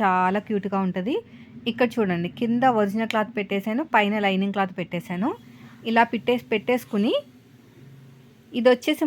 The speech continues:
మనకి ఉక్సుపట్టి కాజాపట్టి వైపు ఉన్నది. ఓకేనా? ఇలాగ నెక్ దగ్గర పాదం ఇంచు డిఫరెన్స్ తోటి ఇలా స్టిచ్ చేసుకుంటూ వెళ్ళిపోండి. ఎగస్ట్రా ఉన్న క్లాత్ని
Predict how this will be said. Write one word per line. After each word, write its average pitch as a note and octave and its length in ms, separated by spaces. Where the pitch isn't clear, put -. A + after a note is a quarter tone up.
మనకి A#3+ 280
ఉక్సుపట్టి A#3+ 460
కాజాపట్టి G3+ 540
వైపు E3+ 220
ఉన్నది. D3+ 220
ఓకేనా? A3 300
ఇలాగ A3 380
నెక్ G#3+ 180
దగ్గర G#3+ 220
పాదం G3+ 340
ఇంచు G3+ 220
డిఫరెన్స్ G3 400
తోటి G3+ 260
ఇలా A3 180
స్టిచ్ - 240
చేసుకుంటూ G3 580
వెళ్ళిపోండి. D#3 480
ఎగస్ట్రా G#3+ 460
ఉన్న G3+ 200
క్లాత్ని G3+ 380